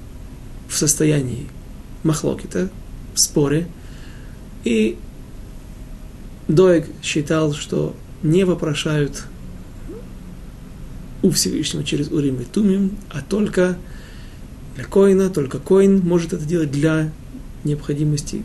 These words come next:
для, для коинских необходимостей. Всегда спрашивают через Коина.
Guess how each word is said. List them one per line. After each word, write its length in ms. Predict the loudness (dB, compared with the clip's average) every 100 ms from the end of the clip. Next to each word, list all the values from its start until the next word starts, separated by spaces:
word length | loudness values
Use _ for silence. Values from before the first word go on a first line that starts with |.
| -4
для, 240 | -2 -4 -4
для 140 | -6 2
коинских 580 | 6 8 6 2 -4
необходимостей. 920 | -4 -4 -4 -4 -2 -2 -2 0 -2 -2 -6 -12 -8
Всегда 360 | 4 6 8 8
спрашивают 540 | 6 4 4 2 -4
через 280 | -2 -2 -2
Коина. 420 | -2 -2 -2 -8